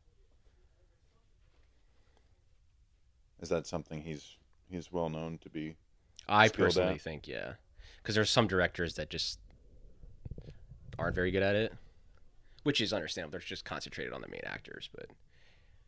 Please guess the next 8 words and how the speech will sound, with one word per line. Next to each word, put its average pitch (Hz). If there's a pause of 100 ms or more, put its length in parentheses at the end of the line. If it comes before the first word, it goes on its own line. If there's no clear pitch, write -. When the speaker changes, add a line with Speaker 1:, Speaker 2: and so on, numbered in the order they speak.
(500)
Speaker 2:
whenever 101
you 107
see, 104
like, 85
groups, 85
you, 80 (440)
like, 85
it's -